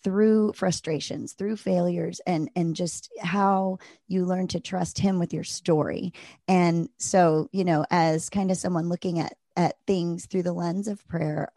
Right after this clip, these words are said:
you just have so many amazing examples of powerful prayer in this book. Now, I don't want to spoil it for anyone that's gonna read the book about the name of your husband. They could Google it, but I didn't on purpose. And so I was able to kind of be surprised and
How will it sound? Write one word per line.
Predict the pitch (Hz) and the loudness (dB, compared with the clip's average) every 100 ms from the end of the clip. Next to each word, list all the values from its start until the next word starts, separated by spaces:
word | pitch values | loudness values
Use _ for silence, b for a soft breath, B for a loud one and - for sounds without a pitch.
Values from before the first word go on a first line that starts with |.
| - | -14
you | - 196 | -10 -8
just | 208 190 | -8 -6
have | 170 165 | -6 -6
so | - 233 | -6 -2
many | 240 190 160 - | 0 0 -2 -2
amazing | 165 165 165 175 175 175 160 156 160 B B B - | -2 -2 -2 -2 -2 0 0 -2 -6 B B B -2
examples | 185 175 156 175 170 196 170 | 0 0 0 0 0 0 -4
of | 165 - | -4 -4
powerful | 160 160 175 - | 0 0 0 -8
prayer | - 156 165 | -2 0 0
in | 156 | -2
this | - - | -6 -6
book. | 156 - - B - | -6 -6 -12 B -6
Now, | 170 - | -4 0
I | 202 | 2
don't | 254 170 | 2 2
want | 180 | 0
to | 180 | 0
spoil | - - 180 170 165 | -6 -4 0 2 0
it | - - | -2 -4
for | |
anyone | 175 180 175 180 | -2 0 0 -2
that's | - | -4
gonna | 165 165 | -2 0
read | 175 180 | -2 -2
the | |
book | 170 - - - _ _ - | -2 -2 -4 -12 _ _ -2
about | 175 156 - _ - | 2 0 -2 _ -8
the | 180 | -2
name | 175 170 165 165 | 0 0 0 0
of | 160 | 2
your | 165 | 2
husband. | 160 - 175 170 - | 0 -2 -6 -8 -4
They | 180 175 | -2 0
could | 185 160 | -2 0
Google | 160 165 151 | 0 0 -4
it, | 165 | -6
but | - - | -6 0
I | 196 | 0
didn't | 185 180 - - - - | 2 0 0 -6 -12 -4
on | 165 151 | -2 0
purpose. | 160 160 - 147 - | -2 -4 -6 -8 -4
And | 170 165 | -4 -2
so | 180 165 165 - | 2 2 2 0
I | 170 190 | 2 4
was | 190 | 4
able | 190 170 170 | 0 -2 -4
to | 165 | -4
kind | 175 165 | -2 0
of | 160 160 151 B B - | 0 -4 -8 B B -2
be | 220 | -2
surprised | - - - 156 160 160 156 - | -2 -6 -2 -2 0 -2 -4 -2
and | 160 160 160 | 0 0 -2